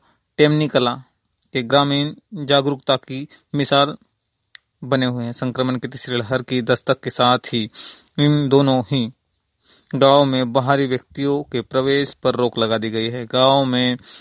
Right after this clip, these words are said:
निवासरत बाहर से आने वाले लोगों को भी सतर्कता के लिए क्वारंटाइन किया जा रहा है। जागरूकता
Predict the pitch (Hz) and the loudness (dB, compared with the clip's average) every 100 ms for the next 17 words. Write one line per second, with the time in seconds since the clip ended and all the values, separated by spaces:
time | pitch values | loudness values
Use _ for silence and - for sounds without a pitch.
0 | - - 135 135 131 - 135 120 120 139 | -20 -6 0 4 2 2 -2 -2 -2 -2
1 | 131 135 131 131 131 120 123 120 131 131 | -2 -4 -2 -2 0 0 0 0 -2 0
2 | 139 - 131 123 113 - 120 131 127 127 | -4 -2 -4 -2 -4 -2 0 -2 -2 -2
3 | 123 - 117 120 117 123 120 127 117 113 | -2 -2 -6 -4 -2 -2 -2 -2 -2 -2
4 | 123 123 - 110 104 110 113 113 120 135 | -2 -2 -4 -4 -2 -4 -2 -4 -4 -4
5 | 113 120 120 120 - 127 | -2 -2 -4 -4 0 0